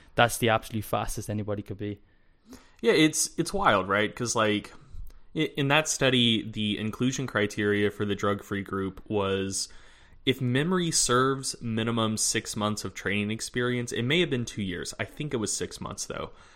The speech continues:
Speaker 2: Um, but, you know, n-, not a ton of training experience, and minimum, I believe, eighteen years old.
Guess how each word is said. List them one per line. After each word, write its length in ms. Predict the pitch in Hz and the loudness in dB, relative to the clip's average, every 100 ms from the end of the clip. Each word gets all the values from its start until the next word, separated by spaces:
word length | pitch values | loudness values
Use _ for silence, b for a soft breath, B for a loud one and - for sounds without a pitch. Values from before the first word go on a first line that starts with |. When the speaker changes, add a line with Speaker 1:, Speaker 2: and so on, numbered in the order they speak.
| b - | b 2
Speaker 2:
Um, 340 | 104 104 101 | 4 4 2
but, 140 | 113 - 98 127 120 | 0 -2 -12 -14 -4
you 120 | 214 | 2
know, 220 | 185 69 - | 2 2 -4
n-, 220 | 127 139 | -10 -8
not 320 | 156 156 151 | -2 4 6
a 60 | 123 | 6
ton 240 | - 110 | 2 0
of 80 | 104 | 0
training 340 | - 104 98 95 | 0 -2 0 -2
experience, 540 | - - 101 101 98 | -4 0 2 2 -2
and 160 | 107 110 | -2 0
minimum, 680 | 113 113 110 107 104 104 - | 0 2 2 2 0 -4 -6
I 80 | |
believe, 260 | 110 110 98 | -2 -2 0
eighteen 400 | 101 - - 101 | -2 -4 -6 -4
years 260 | 95 85 113 | -4 -4 0
old. 280 | 110 110 | 2 0